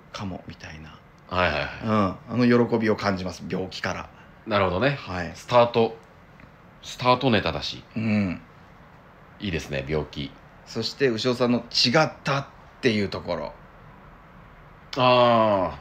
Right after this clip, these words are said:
Speaker 2: ー。
Speaker 1: 牛尾さんは待ってる間の表情が好きです。他のネタでも。と書いてくれてますよ。これ嬉しいですよね。待ってる時の顔。
Speaker 2: うん。
Speaker 1: うん。続きまして、
Speaker 2: はい。
Speaker 1: 青より青くさん。
Speaker 2: ありがとうございます。
Speaker 1: 裏拍、シンコペ好きなので、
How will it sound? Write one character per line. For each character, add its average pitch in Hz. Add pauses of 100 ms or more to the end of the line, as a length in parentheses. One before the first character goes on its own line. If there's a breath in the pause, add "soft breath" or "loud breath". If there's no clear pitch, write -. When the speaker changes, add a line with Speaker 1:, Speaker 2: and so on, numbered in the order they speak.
(420)
Speaker 2:
ー。 -
Speaker 1:
牛 147
尾 165
さ 170
ん 160
は 117
待 175
っ -
て 185
る 143
間 127
の 123
表 127
情 139
が 98
好 -
き 120
で 104
す。 -
他 107
の 107
ネ 101
タ 101
で 104
も。 95 (260)
と 110
書 104
い -
て -
く 95
れ 90
て 87
ま 87
す -
よ。 92 (720 loud breath)
こ -
れ 165
嬉 147
し -
い 110
で 90
す -
よ 92
ね。 104
待 110
っ -
て 113
る 98
時 95
の 90
顔。 -
Speaker 2:
う 120
ん。 113
Speaker 1:
う 110
ん。 90 (600)
続 143
き 127
ま 120
し -
て、 -
Speaker 2:
は 95
い。 117 (220)
Speaker 1:
青 156
よ 120
り 107
青 101
く -
さ -
ん。 85
Speaker 2:
あ - (260)
り 87
が -
と 90
う -
ご 98
ざ 117
い -
ま 131
す。 - (440)
Speaker 1:
裏 135
拍、 131
シ -
ン 151
コ 127
ペ 131
好 117
き 120
な 113
の 87
で、 87